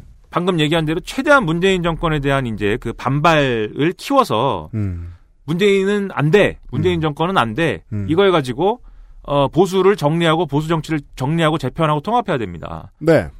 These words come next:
Speaker 1: 전당대회까지 가는 과정에.
Speaker 2: 네, 지금
Speaker 1: 그것이, 네.
Speaker 2: 한국당도 보수 언론도, 어, 내년에 한국당 전당대회가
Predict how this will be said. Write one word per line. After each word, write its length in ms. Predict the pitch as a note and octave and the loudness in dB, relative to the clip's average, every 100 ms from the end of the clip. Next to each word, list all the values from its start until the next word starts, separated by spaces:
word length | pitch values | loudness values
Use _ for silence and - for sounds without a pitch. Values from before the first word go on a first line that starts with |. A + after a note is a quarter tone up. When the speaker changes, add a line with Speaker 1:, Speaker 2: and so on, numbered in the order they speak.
| - | -8
Speaker 1:
전당대회까지 520 | C#3+ E3 D3+ C#3+ C3 | -4 -2 -2 -2 -4
가는 220 | - A#2 | -4 -6
과정에. 600 | A2+ A2 A2+ F2+ E2 F2+ E2 | -4 -4 -4 -4 -8 -6 2
Speaker 2:
네, 220 | C#3+ G2+ | 4 4
지금 340 | - E3 F#3+ C#3 | 2 4 4 2
Speaker 1:
그것이, 180 | - A#2+ | -6 -8
네. 140 | G#2+ F2 | -4 -2
Speaker 2:
한국당도 720 | G3 G#3+ - G#3+ G3+ G3+ G#3+ | 0 0 2 2 2 2 2
보수 300 | D#3+ D#3+ F#3 | 4 6 6
언론도, 580 | E3+ E3 F3 F#3 F2+ - - - - - | 6 4 4 4 2 -4 -20 -20 -10 0
어, 280 | D#3 D#3 C3 | 2 4 6
내년에 320 | D3 G3+ A3 | 6 8 6
한국당 440 | G#3+ B3+ - A#3 | 4 2 2 2
전당대회가 920 | E3 C#3 F3+ G3 F#3+ E3+ E3 G3 A2 | 4 4 4 4 6 6 8 6 6